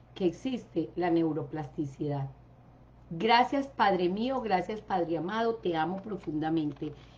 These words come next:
gracias a Dios por esta información que es del Espíritu,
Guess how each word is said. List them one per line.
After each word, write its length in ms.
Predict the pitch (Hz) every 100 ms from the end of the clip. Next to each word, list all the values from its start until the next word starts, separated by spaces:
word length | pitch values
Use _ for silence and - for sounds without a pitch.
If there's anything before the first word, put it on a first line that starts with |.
| - -
gracias 840 | 180 208 254 - 262 262 277 - - - - - - - - - - - - - - - - - - - - - - - - - - - - - - - - - -
a 160 | 170
Dios 640 | 170 202 240 180 143 - - - - - - - - - - - - - - - -
por 340 | 185 175 160 156 - - -
esta 640 | 185 233 - 185 156 139 - - - - -
información 1000 | 165 165 - 151 147 143 135 156 135 139 - - - - - - - -
que 580 | 185 170 190 269 196
es 80 | 185 - - - - - - - -
del 400 | 160 165 170 156
Espíritu, 880 | 151 - - 247 202 165 - 156